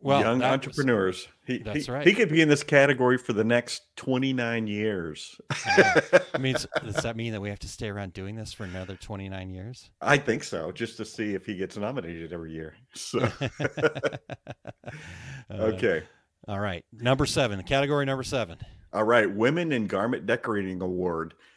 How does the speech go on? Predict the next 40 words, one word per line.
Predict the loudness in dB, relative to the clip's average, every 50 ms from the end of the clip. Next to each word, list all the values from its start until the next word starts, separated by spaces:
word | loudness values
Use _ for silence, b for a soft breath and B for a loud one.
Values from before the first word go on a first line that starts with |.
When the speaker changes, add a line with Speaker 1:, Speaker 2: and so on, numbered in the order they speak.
| b b
Speaker 2:
This | 2 2 2 2 0
is | -4 -4 -4
based | -2 2 4 4 4 4 0 -4 -8 -4
on | -2 0 2 2
our | 2 0 -2
quarterly | -4 -4 -2 0 0 0 0 -2 -2 -2 -2 -2
show | -2 -2 -2 0 0 0
of | 0 -2
the | -6 -10
same | -6 -2 -2 0 0 0 -2
name. | -2 -2 -2 -2 -4 -4
This | -4 -6 -6 -8 -8
category | -6 -4 -2 -2 -2 -4 -4 -4 -4 -4 -6
is | -6 -4
meant | -4 -4 -4 -4
to | -4
recognize | -2 0 -2 -2 -2 -4 -2 -2 -2 -2 -4 -6
the | -8
person | -6 -2 -2 -2 -2 -4 -6 -4
who | -2 -2
is | -2 -2
doing | -2 -2 0 0 0
the | 0
most | 2 2 2 0 -2 -4
to | -4 0
raise | 0 2 0 0 -2
the | -4
profile | -4 0 0 0 0 2 0 2 2 2 2 2 0
of | 0 -2 -4
women | -6 -4 -4 -4 -2 -2 -4 -6 -6 -8
in | -6 -6 -6 -4 -4
the | -6 -6
industry. | -8 -8 -8 -8 -8 -10 -12 -14 -14 -12 -12 -10 -8 -8 -6
And | -6 -4
last | -2 -2 -2 -2 -4 -6
year's | -6 -6 -4
winner | -2 -2 -2 -2 -4 -8 -10 B B B B B B
was | B 2 2 2 0 -2 -10
Nikki | -10 -10 -10 -10 -8 -6 -4
Adamkowicz. | -4 -2 -2 -2 -4 -4 -4 -4 -2 -2 -4 -4 -6 -14 -14